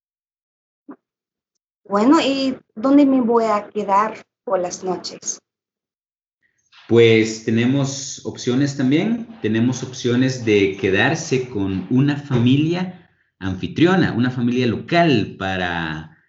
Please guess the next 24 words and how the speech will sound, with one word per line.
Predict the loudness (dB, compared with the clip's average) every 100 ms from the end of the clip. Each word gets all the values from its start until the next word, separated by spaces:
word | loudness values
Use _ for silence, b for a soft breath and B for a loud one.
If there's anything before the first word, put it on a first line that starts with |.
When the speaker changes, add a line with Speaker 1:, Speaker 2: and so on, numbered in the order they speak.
| b
Speaker 2:
seguir | -6 0 2 0
practicando | -4 -8 -12 -8 -6 -2
después | -2 -2 -4 -6
de | -4
las | -6 -8
clases, | -8 -8 -8 -14 -16 -20 _ _ _ _ _ _
poder | 0 2 4 2 0 -4 -10 -18 _ _ _
conversar, | 0 2 2 -2 -4 -2 0 -2 -4
poder | -2 0 0 -4 -10 -10
poner | -4 -2 0
en | -2 -2
práctica | -4 -4 -6 -8 -4
lo | -2 -2
que | -6
se | -8
aprende | -6 -2 0 2 2
durante | 2 2 0 -2 -6
la | -4
clase | -4 -4 -4 -10 -6
con | -2
una | 0 -2
familia | -4 -4 -4
local. | -4 -2 0 -2 -4 -16 _ _
También, | 4 6 6 4 -4 -10 _